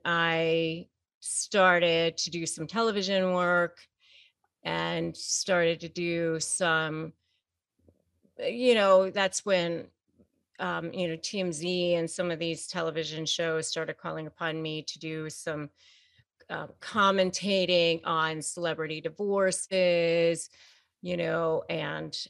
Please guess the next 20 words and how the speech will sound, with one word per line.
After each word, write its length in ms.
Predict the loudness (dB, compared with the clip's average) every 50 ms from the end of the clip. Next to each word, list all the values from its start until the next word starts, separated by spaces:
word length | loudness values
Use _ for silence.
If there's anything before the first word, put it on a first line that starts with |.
| _ _ _ _ _ _ _ _ _ -8
um, 640 | -6 -4 -4 -4 -6 -6 -6 -8 -8 -8 -8 -10 -12 -14 -18 -20 -20 -20 -18 -18 -18 -12 -2
that's, 680 | 4 6 6 6 6 4 0 -4 -2 -2 -2 -2 -2 0
uh, 680 | 0 0 0 0 0 0 -2 -2 -2 -2 -2 -4 -6 -8 -12 _ _ -20 -20 -20 -20 _ _ _ _ _ -20 -20 _ _ _ _ -6
kind 220 | 0 2 4 4 4
of 60 | 2
the 60 | 0
beginning 800 | -4 -6 -4 2 6 8 10 10 12 12 12 10 8 8 8 8
of 220 | 6 6 6 2
when 160 | 0 2 2
I 100 | 2 0
started 400 | 0 0 0 0 0 0 -2 -4
to 80 | -6 -8
do 220 | -4 -2 -2 0
a 20 | 0
little 220 | 0 0 0 0
bit 100 | -2 -4
of 80 | -4 -4
media. 880 | 0 2 2 2 2 2 0 2 4 6 6 8 8 6 6 4 0 _ _ _ _ _ _ _ _ _ _ _ _ _ _ _ _ _ _ _ _ _ _ -2
Um, 720 | -2 0 0 0 0 -2 -2 -2 -2 -4 -4 -6 -8 -12 _ _ _ -20 _ _ 4
and 720 | 6 8 10 10 10 10 8 8 8 8 6 4 4